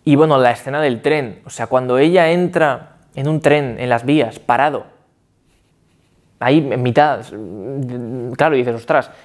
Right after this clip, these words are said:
y entra, ¿no? Y aunque no se ven de primer plano,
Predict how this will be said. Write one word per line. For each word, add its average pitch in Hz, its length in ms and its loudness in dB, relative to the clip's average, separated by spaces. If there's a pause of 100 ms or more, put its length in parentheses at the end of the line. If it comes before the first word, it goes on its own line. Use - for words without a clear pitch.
(200)
y 151 160 2
entra, 175 340 0
¿no? 151 100 -4
Y 151 60 0
aunque 139 240 -2
no 160 100 -4
se 226 120 -8
ven 190 240 0
de 180 80 2
primer 160 400 -2
plano, 156 420 0